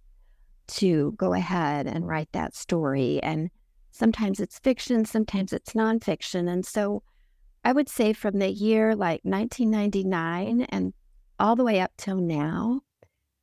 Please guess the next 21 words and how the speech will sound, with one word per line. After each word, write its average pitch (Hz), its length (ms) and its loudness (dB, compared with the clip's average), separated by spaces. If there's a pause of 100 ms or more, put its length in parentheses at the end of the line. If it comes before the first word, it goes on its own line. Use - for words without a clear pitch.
(120)
um, 180 240 2
the 190 80 2
majority 190 680 -2
of 170 160 -6
my 170 300 -2
work 170 320 -2
has 165 320 -8
been 170 580 -4 (460)
where 180 200 2
they 160 320 0
give 175 220 -2
you, 160 560 0
you 165 140 -6
know, 156 260 -4 (180)
five 202 380 0 (160)
books - 380 -2
about 190 220 -2
a 196 40 -2
certain 190 540 -4
character 175 720 0
or 160 360 -2